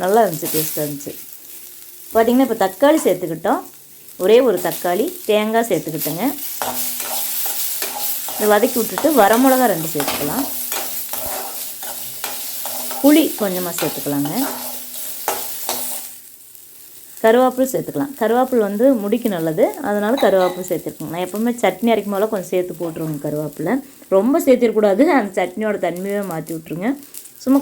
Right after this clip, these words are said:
கொஞ்சமா சேர்த்தலாம். பாருங்க, வரமிளகா ரெண்டு. ரொம்ப, ரொம்ப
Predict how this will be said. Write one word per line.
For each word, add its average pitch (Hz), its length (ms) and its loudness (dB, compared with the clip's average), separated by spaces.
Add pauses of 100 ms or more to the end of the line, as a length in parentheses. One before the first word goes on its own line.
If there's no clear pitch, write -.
கொஞ்சமா 240 380 4
சேர்த்தலாம். 147 360 -2 (3750)
பாருங்க, 156 240 -2
வரமிளகா 165 480 -2
ரெண்டு. 151 340 -2 (840)
ரொம்ப, 208 300 4
ரொம்ப 254 160 6